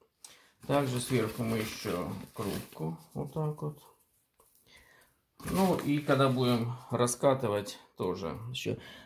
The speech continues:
идея. И ещё сверху мы побрызнем маслом, вот так,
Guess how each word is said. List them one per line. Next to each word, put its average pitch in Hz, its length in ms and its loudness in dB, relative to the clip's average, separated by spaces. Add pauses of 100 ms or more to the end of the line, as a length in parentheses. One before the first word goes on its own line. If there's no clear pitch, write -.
(160)
идея. 147 460 4
И 170 420 0 (320)
ещё 131 280 -4
сверху 131 640 -2 (160)
мы 117 180 -2
побрызнем 113 880 0
маслом, 101 640 0
вот 135 140 -10
так, 147 280 -8